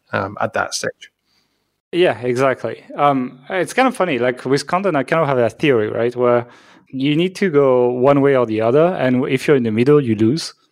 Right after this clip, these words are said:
Speaker 2: So it's like, either you go, again, when I say shitty affiliate sites, I don't mean that the business is a bad idea and that you're a terrible person.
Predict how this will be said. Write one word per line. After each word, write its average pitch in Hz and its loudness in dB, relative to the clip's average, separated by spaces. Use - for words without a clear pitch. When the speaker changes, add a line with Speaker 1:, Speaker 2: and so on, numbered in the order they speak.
Speaker 2:
So - 0
it's 147 2
like, 135 0
either 220 2
you 175 2
go, 123 4
again, 156 0
when 147 2
I 175 4
say 156 0
shitty 151 0
affiliate 131 0
sites, 110 -4
I 143 4
don't 190 4
mean 160 -2
that 131 2
the 123 2
business 139 0
is 123 0
a 117 0
bad 117 0
idea 113 -2
and 123 2
that 127 0
you're 120 2
a 110 -4
terrible 120 0
person. 123 -4